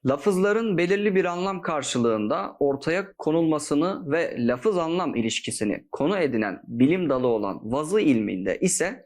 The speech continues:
hazırlanmış bir dosya üzerinden veya seçeceğimiz bir kitap üzerinden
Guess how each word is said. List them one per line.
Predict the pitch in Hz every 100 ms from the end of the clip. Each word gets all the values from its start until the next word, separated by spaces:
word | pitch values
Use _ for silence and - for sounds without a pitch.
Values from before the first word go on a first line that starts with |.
| _
hazırlanmış | - 214 190 160 123 110 104 -
bir | 185 175
dosya | 180 175 190
üzerinden | 160 160 165 170 180 180 220 147
veya | 175 135 156
seçeceğimiz | 202 147 113 107 123 165 - _ -
bir | 196
kitap | - - 113
üzerinden | 156 117 98 110 185